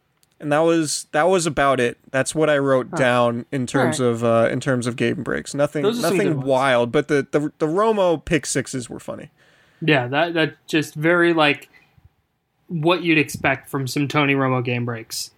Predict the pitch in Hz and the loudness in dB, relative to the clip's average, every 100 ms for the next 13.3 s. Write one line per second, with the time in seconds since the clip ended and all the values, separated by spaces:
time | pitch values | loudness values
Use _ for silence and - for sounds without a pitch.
0 | _ 160 120 175 143 131 - - - - | _ -8 -2 0 0 0 -8 -20 -20 -12
1 | - 160 143 156 143 135 131 135 131 131 | -6 -2 0 2 2 0 0 0 0 -2
2 | 139 _ _ _ 175 165 165 165 160 156 | -8 _ _ _ 0 4 4 4 4 2
3 | 170 196 302 330 - 302 247 - 247 277 | 0 0 0 0 2 0 0 -2 0 2
4 | 285 - 220 170 143 131 135 - - 214 | 2 2 0 2 -2 -4 -8 -8 -4 0
5 | 208 208 202 170 175 160 160 147 156 160 | 2 4 4 2 0 2 2 0 -2 -2
6 | 156 147 131 147 139 131 131 135 143 139 | 0 0 0 -2 -2 -4 -4 0 2 0
7 | - _ 151 156 214 165 139 123 135 120 | -10 _ 0 2 2 2 2 0 -2 0
8 | 123 143 143 147 165 359 160 147 - 147 | 2 2 4 2 0 2 0 0 0 2
9 | 143 139 131 127 131 120 120 143 139 131 | 2 2 0 0 -2 -2 -6 -4 -4 -2
10 | 139 135 127 127 135 - 135 _ _ - | -4 -2 0 0 -2 -8 -10 _ _ -4
11 | 214 190 175 170 190 196 180 160 156 139 | 0 2 2 2 2 2 0 0 -2 -4
12 | 131 131 165 156 208 233 175 165 151 135 | -6 -4 -2 0 2 2 0 2 2 0
13 | 131 120 117 | -6 -10 -16